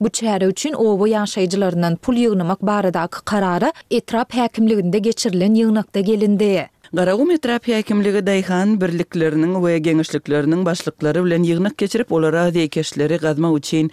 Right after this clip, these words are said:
Speaker 2: ediljek çykdajalary öz üstüne almagy tapşyrdy. Şondan soňra başlyklar ýaşaýjylardan, kärendeçilerden we telekeçilerden pul ýygnap başladylar.
Speaker 1: Diýip çeşmämiz aýtdy. Ol bu ýagdaýyň etrawyň tas ähli geňişliginde we Daýhan birleşiginde gaýtalanýandygyny hem belläp,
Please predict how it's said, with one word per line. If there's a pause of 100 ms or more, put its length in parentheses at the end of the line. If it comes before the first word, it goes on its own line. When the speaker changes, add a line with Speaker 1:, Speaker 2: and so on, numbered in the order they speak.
(140)
Speaker 2:
ediljek
çykdajalary
öz
üstüne
almagy
tapşyrdy. (100)
Şondan
soňra
başlyklar (220)
ýaşaýjylardan, (140)
kärendeçilerden
we
telekeçilerden (200)
pul
ýygnap
başladylar. (340)
Speaker 1:
Diýip
çeşmämiz
aýtdy. (160)
Ol
bu
ýagdaýyň
etrawyň
tas
ähli
geňişliginde
we
Daýhan
birleşiginde
gaýtalanýandygyny
hem
belläp,